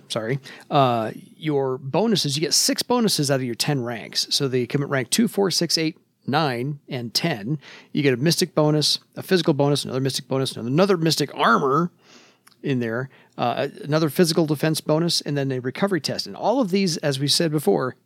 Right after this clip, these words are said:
do stack with your discipline bonuses. So joining a path has more than one set of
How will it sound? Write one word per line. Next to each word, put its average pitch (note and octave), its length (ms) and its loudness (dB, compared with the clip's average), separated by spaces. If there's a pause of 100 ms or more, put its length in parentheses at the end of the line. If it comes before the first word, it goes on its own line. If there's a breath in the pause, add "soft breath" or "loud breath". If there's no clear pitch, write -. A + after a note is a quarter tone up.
(100)
do D#3+ 320 2
stack C#3 580 0
with C3+ 320 0
your B2 200 0
discipline B2 680 -2
bonuses. A#2+ 760 -2 (220 loud breath)
So B2 180 -2
joining D#3 260 2
a D#3 60 -2
path D3 380 0
has B2+ 260 -2
more C3 160 0
than B2 220 -4 (340)
one C#3 260 0
set C3 220 0
of A2+ 240 -8